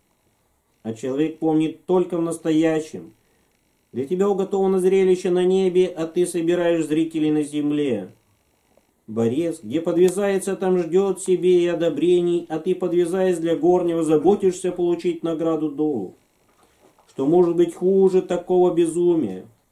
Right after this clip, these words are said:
Посмотрим же, если угодно, и на самые венцы. Иной состоит из высокомерия, иной из зависти к другому,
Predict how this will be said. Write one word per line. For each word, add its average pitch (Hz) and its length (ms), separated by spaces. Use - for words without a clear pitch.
Посмотрим 156 640
же, 139 120
если 160 280
угодно, 175 460
и 175 60
на 175 140
самые 175 400
венцы. 165 560
Иной 143 280
состоит 127 420
из 120 160
высокомерия, 131 880
иной 156 340
из 151 80
зависти 170 580
к 151 120
другому, 156 800